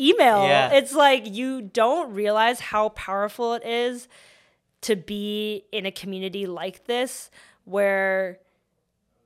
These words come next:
Speaker 1: if people can see something in you, which a lot of the time women want to help other women because they're like,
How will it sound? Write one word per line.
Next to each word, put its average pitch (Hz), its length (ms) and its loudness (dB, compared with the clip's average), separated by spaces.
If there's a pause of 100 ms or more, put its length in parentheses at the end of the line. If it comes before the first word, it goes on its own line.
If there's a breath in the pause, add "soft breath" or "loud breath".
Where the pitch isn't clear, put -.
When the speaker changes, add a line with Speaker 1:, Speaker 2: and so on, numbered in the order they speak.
(420)
Speaker 1:
if 240 160 -2
people 311 220 -2
can 311 160 -4
see 220 260 -8
something 233 380 -4
in 240 160 -6
you, 285 340 -8
which 208 360 -6
a 233 100 -2
lot 208 160 -2
of 233 60 -2
the 254 80 0
time 214 360 -4
women 214 320 -6
want 202 220 -4
to 233 80 -4
help 214 200 -4
other 226 200 -4
women 226 320 -4
because 196 200 -8
they're 202 160 -6
like, 196 280 -4